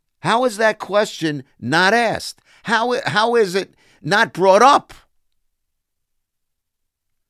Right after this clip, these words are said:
The man we deemed as the quarterback of the future for the Jets cannot dress for the last three weeks.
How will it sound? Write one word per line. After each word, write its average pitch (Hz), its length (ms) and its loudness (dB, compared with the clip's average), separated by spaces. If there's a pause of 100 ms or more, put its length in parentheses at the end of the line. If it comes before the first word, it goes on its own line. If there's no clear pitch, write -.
(2500)
The 120 140 -4
man 233 480 2
we 233 240 -4
deemed 147 720 -2 (320)
as 135 260 2
the 120 120 -6
quarterback 196 720 0
of 190 80 -4
the 165 80 -2
future 170 400 -6
for 151 180 -10
the 127 120 -6
Jets 135 540 -4 (420)
cannot 151 380 -2
dress 143 340 0
for - 160 -8
the 117 80 -4
last 127 320 -4
three 113 220 -8
weeks. - 480 -12